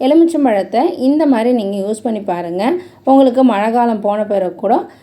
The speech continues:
நம்ம எப்போ வேணாலும் அந்த எலுமிச்சம்பழத்தை யூஸ் பண்ணிக்கலாம். ரொம்பவே பயனுள்ளதா இருக்கும். இந்த மாதிரி எ-, வாங்கிட்டு வந்த எலுமிச்சம்பழத்தை நல்லா ரெண்டு கட் பண்ணி வச்சுக்கோங்க. கட் பண்ணதை ஒரு கிண்ணத்துல அந்த சாறை புழிஞ்சு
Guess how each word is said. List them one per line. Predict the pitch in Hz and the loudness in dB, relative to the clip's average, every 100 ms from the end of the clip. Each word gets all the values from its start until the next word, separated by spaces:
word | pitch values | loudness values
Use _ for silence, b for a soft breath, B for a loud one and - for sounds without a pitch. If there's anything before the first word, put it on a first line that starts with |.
| B 254 | B 2
நம்ம | 240 262 220 | 4 4 0
எப்போ | 208 240 | 2 2
வேணாலும் | 226 190 226 | 2 0 -2
அந்த | 214 185 | -2 -2
எலுமிச்சம்பழத்தை | 190 208 226 180 170 202 185 | -2 -4 -6 -4 -4 -4 -4
யூஸ் | 175 - | -6 -2
பண்ணிக்கலாம். | 180 170 175 220 359 B B - | 0 0 0 0 0 B B 2
ரொம்பவே | 262 320 285 269 285 214 | 4 4 4 2 2 -2
பயனுள்ளதா | 190 196 196 196 175 | -2 -2 0 0 0
இருக்கும். | 165 208 294 349 B B B B _ _ _ 311 | -4 -2 -2 -4 B B B B _ _ _ 2
இந்த | 349 311 | 4 4
மாதிரி | 269 285 - - | 2 0 -2 -8
எ-, | - _ | -10 _
வாங்கிட்டு | 240 302 294 254 | -2 0 2 0
வந்த | 226 202 | 0 0
எலுமிச்சம்பழத்தை | 214 226 233 185 180 277 294 | -2 -2 -2 -2 0 0 2
நல்லா | 196 214 208 | 0 0 0
ரெண்டு | 196 202 196 220 226 | 2 2 2 2 -2
கட் | 185 185 | -4 -2
பண்ணி | 226 226 | -2 -2
வச்சுக்கோங்க. | 175 - 180 180 262 - | -4 -6 -6 -2 -2 0
கட் | 202 202 | 0 2
பண்ணதை | 262 240 233 233 | 2 2 2 2
ஒரு | 190 190 | 0 -2
கிண்ணத்துல | 202 233 202 196 202 | -6 -4 -2 -2 -2
அந்த | 190 202 | -4 -2
சாறை | 180 190 208 202 | -2 0 -2 -2
புழிஞ்சு | 190 196 | -2 0